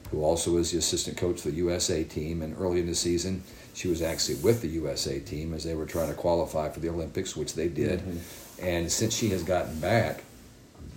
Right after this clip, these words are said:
Speaker 1: there's been a little bit of, uh, more normalcy in that program, and they've got some players that are starting to really figure it out and get comfortable. And so th-, there's nothing easy about what we have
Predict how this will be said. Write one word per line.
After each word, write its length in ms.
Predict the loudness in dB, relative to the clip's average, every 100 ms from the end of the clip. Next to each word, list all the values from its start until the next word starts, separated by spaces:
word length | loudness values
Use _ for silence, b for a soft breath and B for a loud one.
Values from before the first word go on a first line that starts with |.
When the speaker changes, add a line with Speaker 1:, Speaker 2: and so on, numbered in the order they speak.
| -10 0
Speaker 1:
there's 220 | 0 0
been 180 | -4 -4
a 60 |
little 180 | -2 -4
bit 240 | -2 -2
of, 180 | -2 -4 -8
uh, 140 | -8 -8 0
more 200 | 2 2
normalcy 680 | 6 6 6 2 -2 -4 -8 -8
in 80 |
that 200 | -6 -4
program, 560 | 2 4 4 0 -2 -2
and 120 | -4
they've 120 | -4
got 180 | -4 -6
some 120 | -6
players 380 | -4 -2 -2 -4
that 80 | -6
are 60 | -6
starting 320 | -4 -4 -4
to 60 |
really 280 | -4 -2 -4 B B B B
figure 260 | 0 0 2
it 80 | -2
out 220 | -2 -4
and 80 | -4
get 140 | -4
comfortable. 560 | -4 -4 -6 -4 -4 -6
And 120 | -6
so 360 | -4 -2 -4 -10 -10
th-, 140 | -10 -4
there's 180 | -2 0
nothing 320 | 0 0 -2
easy 260 | -2 -2 -4
about 280 | -4 -4
what 140 | -6 -6
we 120 | -6
have 300 | -4 -6 -8